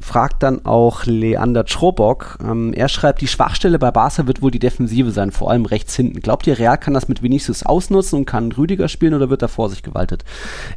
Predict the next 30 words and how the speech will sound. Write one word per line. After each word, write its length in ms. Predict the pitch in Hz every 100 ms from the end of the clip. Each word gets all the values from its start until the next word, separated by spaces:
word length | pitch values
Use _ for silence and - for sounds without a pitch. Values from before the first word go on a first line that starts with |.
| -
Erstmal, 580 | - 107 - 110 107 98
Vinicius 760 | 107 127 - 139 123 - - -
ist, 500 | 110 117 - - -
ähm, 320 | - 107 101 95
hat 120 | -
jetzt 160 | 110
auch 300 | - 135 139
öfter 320 | - - - 123
mal 340 | 110 113 113
wieder 160 | 110 107
ein 60 |
paar 140 | 101 107
Chancen 320 | - 113 107
verballert, 400 | - 107 107 101 -
vielleicht 140 | 101 98
nicht 180 | 107 -
so 540 | - - 113 113 113
wieder, 380 | 113 110 104 98
oder 240 | - -
auch 160 | 101 -
nach 160 | 95 -
der 100 | 95
Länderspielpause, 640 | 98 104 - - 98 92
wie 80 | 95
viele 280 | - 110 92
einfach 280 | 98 98 - - 110 -
nicht 140 | 101
mehr 100 | 101
so, 320 | 104 107 107 104
ähm, 280 | 92 95